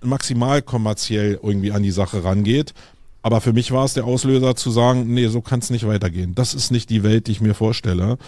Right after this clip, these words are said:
Und hab mich ja jetzt seit einem fast Dreivierteljahr in das Thema Purpose irgendwie eingearbeitet,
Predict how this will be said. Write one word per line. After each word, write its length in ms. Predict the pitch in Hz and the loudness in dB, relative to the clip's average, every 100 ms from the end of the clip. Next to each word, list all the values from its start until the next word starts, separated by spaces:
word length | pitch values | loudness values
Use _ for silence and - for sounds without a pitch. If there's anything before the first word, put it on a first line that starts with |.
| - - | -20 -18
Und 140 | - 92 | -6 -4
hab 140 | 110 | -2
mich 120 | 113 | -2
ja 160 | 107 101 | 0 2
jetzt 240 | 107 95 | 2 -2
seit 260 | - 101 104 | -2 -2 -2
einem 340 | 101 95 95 92 | -2 0 0 -2
fast 320 | - 110 - | -8 -10 -4
Dreivierteljahr 680 | 104 101 107 101 98 98 104 | 0 0 2 2 2 2 2
in 100 | 101 | 0
das 180 | 95 - | -2 -2
Thema 300 | 104 101 98 | -2 0 0
Purpose 440 | - 113 - 113 | 0 0 0 -2
irgendwie 260 | 110 113 113 | 0 0 2
eingearbeitet, 840 | 113 117 113 117 113 113 117 120 | 2 2 2 2 2 2 4 0